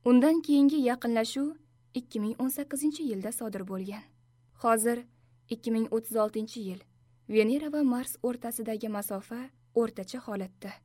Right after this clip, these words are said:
Yerning eng zamonaviy fazo kemalari bu masofani bosib o'tishga kamida uch yil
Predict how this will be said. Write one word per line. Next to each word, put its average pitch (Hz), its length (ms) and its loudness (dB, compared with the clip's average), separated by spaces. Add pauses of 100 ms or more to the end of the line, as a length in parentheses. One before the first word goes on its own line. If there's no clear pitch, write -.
(1200)
Yerning 269 540 6 (360)
eng 285 280 6
zamonaviy 233 640 2
fazo 240 460 -4
kemalari 208 560 -4 (480)
bu 226 200 0
masofani 240 640 -2 (180)
bosib 220 340 -4
o'tishga 233 460 -6 (480)
kamida 214 360 -2 (140)
uch 302 260 -8
yil 277 100 -6